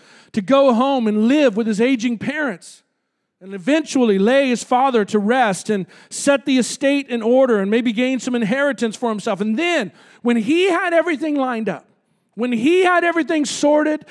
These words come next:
when he had everything put into its right place, when he had ordered his own life, he could come back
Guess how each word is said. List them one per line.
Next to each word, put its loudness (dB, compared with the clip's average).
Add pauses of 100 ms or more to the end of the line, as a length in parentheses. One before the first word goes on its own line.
(120)
when 0
he 0
had 0
everything -2
put 0
into -2
its -6
right -2
place, -2
when -4
he -2 (180)
had -4
ordered 0
his -2
own -2
life, -6 (680)
he -16
could -16
come -4
back -6